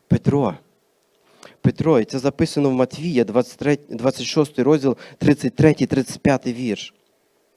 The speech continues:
А Петро відказав і сказав йому: «Якби й усі спокусились проти тебе, я не спокушусь ніколи».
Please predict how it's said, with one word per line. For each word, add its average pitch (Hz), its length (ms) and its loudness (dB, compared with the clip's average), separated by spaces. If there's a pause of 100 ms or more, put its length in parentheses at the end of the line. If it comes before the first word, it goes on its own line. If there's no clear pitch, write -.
(1120)
А 131 100 0
Петро 170 380 2
відказав 139 640 -2
і 131 60 -6
сказав 135 440 -2
йому: 90 280 -8
«Якби 117 680 0
й 185 140 -2
усі 180 640 0 (200)
спокусились 156 1000 2
проти 170 380 2
тебе, 139 600 0 (960)
я 139 160 0
не 127 100 0
спокушусь - 640 -8
ніколи». 110 520 -6